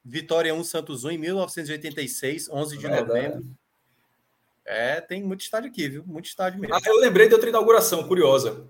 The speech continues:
Speaker 2: Sport e Náutico inauguraram o estádio de Paulo Afonso, na Bahia.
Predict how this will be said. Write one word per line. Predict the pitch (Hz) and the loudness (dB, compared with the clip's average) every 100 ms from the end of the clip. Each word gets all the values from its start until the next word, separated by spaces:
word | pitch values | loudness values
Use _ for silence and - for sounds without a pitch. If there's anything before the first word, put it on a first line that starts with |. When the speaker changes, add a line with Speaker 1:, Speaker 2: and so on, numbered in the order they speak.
| - | -10
Speaker 2:
Sport | - - 190 - | -10 -2 0 0
e | 202 | -2
Náutico | 147 131 147 - 160 - _ - | 0 2 0 -4 -14 -18 _ -14
inauguraram | 147 151 160 165 135 123 131 139 143 143 - - | -8 -2 0 2 2 4 2 0 -4 -8 -16 -12
o | |
estádio | 139 - - 127 143 143 | -10 -8 -4 -2 -2 -4
de | 143 | -10
Paulo | - 156 180 | -2 0 2
Afonso, | 156 - 165 165 | 0 -2 -4 -4
na | 156 | 0
Bahia. | 185 135 127 120 82 | 2 2 0 -2 -4